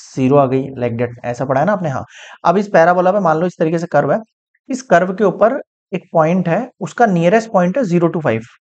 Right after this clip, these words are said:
X पे ज़ीरो, Y पे फ़ाइव, अगर यहाँ पॉइंट है,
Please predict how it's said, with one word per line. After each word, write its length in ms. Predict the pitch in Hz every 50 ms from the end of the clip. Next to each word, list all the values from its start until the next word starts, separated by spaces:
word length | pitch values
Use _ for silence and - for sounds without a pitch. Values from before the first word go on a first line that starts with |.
| _ _ _ _ _ _ _ _ -
X 240 | 139 131 - - -
पे 160 | - 165 160
ज़ीरो, 260 | 151 143 143 151 190 214 - - 160 131
Y 160 | 120 117 113 113
पे 60 | -
फ़ाइव, 280 | - - 127 139 135 131
अगर 120 | 123 123
यहाँ 140 | 123 131 139 139
पॉइंट 260 | - 117 120 120 117 160
है, 80 | 202